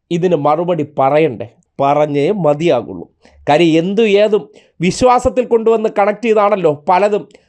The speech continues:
കുറുക്കു വഴിയിലൂടെ നേടിയെടുക്കുന്നത്. ആ നിലയ്ക്ക് നോക്കുമ്പോൾ ഈ രാജ്യത്തുണ്ടായിക്കൊണ്ടിരിക്കുന്ന ഇത്തരം ദുരന്തങ്ങൾ ആരുടെ ഇരണക്കേടാണ്,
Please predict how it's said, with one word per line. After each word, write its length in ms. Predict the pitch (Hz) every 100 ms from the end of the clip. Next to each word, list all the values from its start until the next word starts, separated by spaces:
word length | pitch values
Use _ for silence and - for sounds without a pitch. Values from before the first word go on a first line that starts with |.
| _ -
കുറുക്കു 360 | 202 240 247 233
വഴിയിലൂടെ 420 | 208 214 202 185
നേടിയെടുക്കുന്നത്. 720 | 170 196 196 147 135 113 104 - _ -
ആ 120 | 160 226
നിലയ്ക്ക് 360 | 233 226 226 208
നോക്കുമ്പോൾ 420 | 208 208 185 208 - _ _ -
ഈ 120 | 196
രാജ്യത്തുണ്ടായിക്കൊണ്ടിരിക്കുന്ന 1300 | 208 202 208 240 233 214 214 202 208 196 190 202 190 208 - _
ഇത്തരം 460 | 190 - - 240 - - _ 147 156
ദുരന്തങ്ങൾ 540 | 208 226 226 190 143 - _ _ _
ആരുടെ 480 | 143 196 226 233 226 185
ഇരണക്കേടാണ്, 720 | 190 214 214 202 170 147